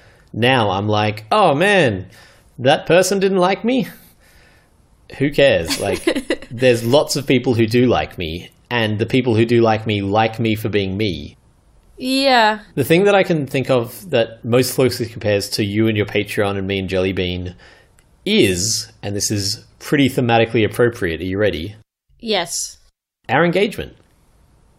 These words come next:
Speaker 2: Uh, more information?
Speaker 1: We really publicly got engaged.
Speaker 2: Yeah. Oh my God,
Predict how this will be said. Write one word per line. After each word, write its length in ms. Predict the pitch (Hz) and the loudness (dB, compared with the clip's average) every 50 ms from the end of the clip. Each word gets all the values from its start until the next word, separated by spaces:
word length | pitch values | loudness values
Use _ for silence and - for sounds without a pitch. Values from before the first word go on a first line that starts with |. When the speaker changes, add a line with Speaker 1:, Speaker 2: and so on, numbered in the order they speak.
| _ _ _ _ _ _ _ _ _ _ _ _ _ _ _ | _ _ _ _ _ _ _ _ _ _ _ _ _ _ _
Speaker 2:
Uh, 840 | - 202 202 202 196 190 190 185 180 180 180 180 175 175 175 175 175 170 _ _ _ _ _ _ _ _ _ - - - - _ _ _ | -6 -2 0 2 2 2 2 2 2 0 0 -2 -2 -4 -4 -6 -8 -12 _ _ _ _ _ _ _ _ _ -18 -18 -18 -20 _ _ _
more 300 | 196 190 180 180 180 180 | -8 -4 -2 -2 -2 -2
information? 680 | 175 175 196 185 180 180 180 185 - - 226 247 311 | -2 -4 -6 -6 -4 -4 -4 -4 -4 -8 -8 -8 -2
Speaker 1:
We 480 | - 147 160 196 202 190 - - - - - | 2 2 4 4 2 0 -4 -6 -12 -12 -10
really 480 | 127 127 160 214 214 208 190 180 175 | -8 -4 0 4 6 6 6 6 6
publicly 540 | 180 - 160 170 165 170 160 165 165 160 147 | 4 2 0 2 2 2 0 2 2 0 2
got 180 | 139 143 135 127 | 4 4 2 4
engaged. 580 | 123 117 127 113 85 69 69 67 - - - - - - - | 4 4 2 2 2 0 -6 -12 -14 -14 -14 -16 -18 -20 -14
Speaker 2:
Yeah. 640 | - 190 208 220 220 220 208 202 185 175 170 170 - - | -6 -2 2 4 6 6 8 6 6 4 2 -2 -4 -2
Oh 460 | - 220 240 254 254 247 240 226 214 | 2 6 8 8 8 8 6 4 2
my 160 | 196 196 190 190 | 2 0 -2 -2
God, 800 | 190 - - 226 226 226 226 226 226 220 214 214 208 202 196 | -4 0 2 6 6 8 8 6 6 6 4 4 2 0 -2